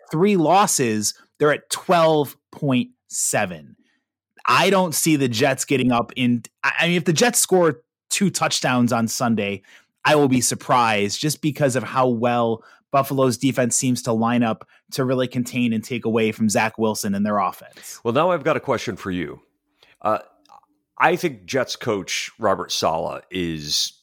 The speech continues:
Speaker 2: I think he's a good coach. Um, I think that the, I think the Jets are a little, oh, well, they're definitely overmatched on offense. They've got a good defense. He's a defensive guy.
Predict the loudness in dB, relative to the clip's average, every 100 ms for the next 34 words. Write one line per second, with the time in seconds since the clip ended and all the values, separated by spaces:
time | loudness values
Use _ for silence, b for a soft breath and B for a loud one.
0 | _ -4 -2 -2 -4 -4 -6 -8 -12 -12
1 | -10 -12 b b b -6 -4 -4 -6 -8
2 | -6 -6 -4 -6 -4 -2 -2 -6 _ _
3 | _ _ _ -20 -20 -6 -4 -4 -12 _
4 | _ _ -8 -6 -8 -2 -2 -2 -4 -4
5 | -4 -2 0 -2 -6 -16 _ _ -8 -8
6 | -6 -6 -8 -10 -6 -2 -2 -2 -2 -2
7 | -2 -2 -2 -2 -4 -4 -6 -4 -4 -4
8 | -6 -8 -10 B B -6 -2 0 0 0
9 | -4 -4 -8 -8 -10 -10 -12 _ -10 -8
10 | -8 -6 -6 -6 -8 -8 -8 -12